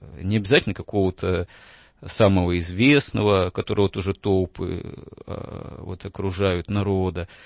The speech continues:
не обязательно, э, самого там яркого и самого говорливого, вот, не обязательно святого. Вообще,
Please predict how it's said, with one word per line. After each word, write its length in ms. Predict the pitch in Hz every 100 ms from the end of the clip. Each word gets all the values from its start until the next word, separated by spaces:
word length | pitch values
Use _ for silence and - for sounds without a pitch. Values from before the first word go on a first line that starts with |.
| - - -
не 120 | 101
обязательно, 480 | 95 143 95 92 - _ _ _ -
э, 160 | -
самого 440 | 92 - 101 90 85
там 180 | 82 82
яркого 1160 | 82 98 120 - - 101 95 90 90 87 -
и 40 | -
самого 420 | - 95 87 87
говорливого, 1000 | 92 95 95 90 98 127 107 101 95 92 - - _
вот, 280 | - 87 90
не 120 | 92
обязательно 920 | 92 92 117 143 107 98 92 87 85 85
святого. 760 | - 113 131 - 98 87 85 -
Вообще, 380 | 92 - 147